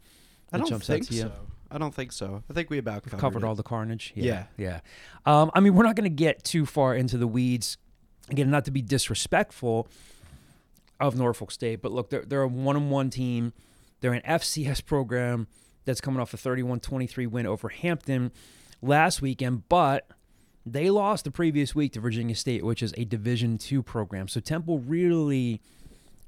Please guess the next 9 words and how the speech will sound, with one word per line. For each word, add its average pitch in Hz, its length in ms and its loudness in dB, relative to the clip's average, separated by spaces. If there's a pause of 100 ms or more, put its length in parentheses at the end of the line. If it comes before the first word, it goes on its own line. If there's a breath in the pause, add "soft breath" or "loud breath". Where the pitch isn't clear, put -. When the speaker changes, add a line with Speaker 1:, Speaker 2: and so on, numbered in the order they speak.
(240)
Speaker 2:
really 147 400 6
shouldn't 113 320 -4
have 113 400 0 (560)
no 139 200 6
business 117 480 2
losing 113 260 2
this 107 140 -2
game 120 200 -2
Saturday, 113 540 -2